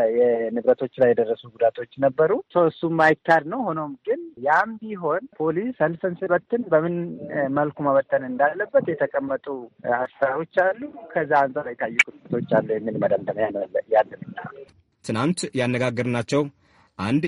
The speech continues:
Speaker 2: የከተማው ነዋሪ ሰልፉ ከውሃ ችግር ውጪ ፖሊስን አስቆጥቶ የሚያስተኩስ ምንም አይነት የፖለቲካ አጀንዳ የተንጸባረቀበት እንዳልነበር ተናግሯል።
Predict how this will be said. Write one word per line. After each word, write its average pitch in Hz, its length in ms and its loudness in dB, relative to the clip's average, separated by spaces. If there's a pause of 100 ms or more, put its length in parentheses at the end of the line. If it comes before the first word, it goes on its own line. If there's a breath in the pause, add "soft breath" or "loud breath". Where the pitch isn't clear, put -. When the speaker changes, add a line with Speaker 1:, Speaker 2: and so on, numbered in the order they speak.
Speaker 2:
የከተማው 127 500 0
ነዋሪ 120 360 0
ሰልፉ 123 280 -4 (120)
ከውሃ 131 300 0
ችግር 123 300 -4
ውጪ 113 200 -2 (760)
ፖሊስን 107 320 -2
አስቆጥቶ 127 460 -4
የሚያስተኩስ 135 680 -2 (100)
ምንም 127 260 -2
አይነት 135 300 -2 (520 soft breath)
የፖለቲካ 104 540 -4
አጀንዳ 127 320 0
የተንጸባረቀበት 127 840 -2
እንዳልነበር 113 460 -2
ተናግሯል። 127 480 -2